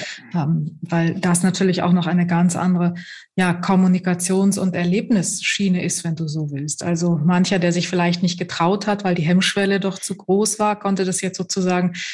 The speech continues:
Speaker 2: in der Anonymität der eigenen vier Wände mal probieren und war dann so begeistert, dass er gesagt hat, „Gut, das muss ich jetzt aber auch live erleben.“ Und, ähm, ich weiß, es ist himmlisch, aber es ist trotzdem real <laughs> auf eine Weise.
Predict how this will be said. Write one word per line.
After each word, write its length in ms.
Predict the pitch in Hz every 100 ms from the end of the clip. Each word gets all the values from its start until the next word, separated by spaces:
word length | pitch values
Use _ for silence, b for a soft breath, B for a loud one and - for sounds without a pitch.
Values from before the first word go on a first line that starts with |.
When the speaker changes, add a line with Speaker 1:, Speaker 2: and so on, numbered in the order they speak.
| B
Speaker 2:
in 80 | 196
der 160 | 185 185
Anonymität 720 | 190 190 185 185 - 220 220
der 100 | 175
eigenen 300 | 180 190 185
vier 240 | 175 185
Wände 260 | 165 185 196
mal 240 | 175 175
probieren 680 | 175 185 175 175 180 208 208
und 280 | 202 180 175
war 140 | 175
dann 160 | 190 190
so 160 | 190 185
begeistert, 720 | 202 170 170 180 - 180 -
dass 100 | -
er 80 |
gesagt 300 | 175 175 175
hat, 100 | 180
„Gut, 180 | - 190
das 160 | 190 190
muss 220 | 190 -
ich 160 | 196 190
jetzt 180 | 185
aber 220 | 185 180 175
auch 80 |
live 300 | 185 196 208
erleben.“ 500 | 175 165 160 190 202
Und, 260 | 185 175 - 175
ähm, 260 | 170 175 B B B B B B
ich 140 | 180
weiß, 280 | 170 170 185
es 120 | 196
ist 280 | - 202 -
himmlisch, 460 | 226 233 247 247 -
aber 260 | 202 202
es 100 | 196
ist 240 | - 214 -
trotzdem 380 | 196 196 208 196
real 400 | 185 180 - 185
<laughs> 500 | - 190 - - _ _ -
auf 260 | 190 175
eine 180 | 185 170
Weise. 540 | 175 175 175 175 175